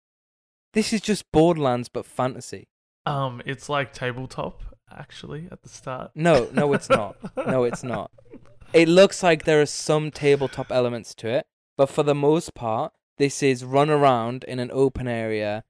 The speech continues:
Speaker 1: with guns, but it's fantasy.
Speaker 2: <laughs>
Speaker 1: Like, I was trying to explain this to you before,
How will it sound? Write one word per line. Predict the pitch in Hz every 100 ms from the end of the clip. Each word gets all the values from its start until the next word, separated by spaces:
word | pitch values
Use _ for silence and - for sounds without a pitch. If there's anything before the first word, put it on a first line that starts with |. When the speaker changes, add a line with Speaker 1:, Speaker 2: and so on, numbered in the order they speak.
| _ _
Speaker 1:
with | 127 120 - -
guns, | 135 117 110 110 -
but | 117
it's | 113 -
fantasy. | 220 110 175 147 107 - -
Speaker 2:
<laughs> | - -
Speaker 1:
Like, | 156 156 143 - _ _ - - -
I | 170
was | 180
trying | 214 254
to |
explain | 233 - 190 190
this | 170
to | - 170
you |
before, | 143 - 143 131 95